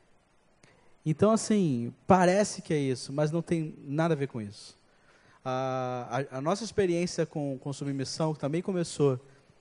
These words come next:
antes do casamento, porque cê-, cês viram, cês, cês notaram na história que a gente é meio, foi meio rápido, né? Uma semana já tava namorando, não deram dois meses,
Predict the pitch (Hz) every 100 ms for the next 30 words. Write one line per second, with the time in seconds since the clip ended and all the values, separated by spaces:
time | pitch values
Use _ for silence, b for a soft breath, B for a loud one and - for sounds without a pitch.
0 | _ 160 226 - 180 - 143 131 123 156
1 | 156 127 113 - _ _ _ b b b
2 | b _ 135 131 - 151 151 147 123 -
3 | 240 208 226 196 254 254 240 202 180 208
4 | 214 220 220 220 - 185 190 196 202 202
5 | 208 208 214 - _ - 220 220 185 160
6 | 135 127 139 131 151 214 - b b b
7 | b b _ _ _ 127 165 165 170 160
8 | 160 143 147 156 214 220 202 208 202 190
9 | 180 175 180 - b b b 175 202 175
10 | 185 180 180 175 170 160 151 139 208 220
11 | 190 185 214 220 208 214 208 -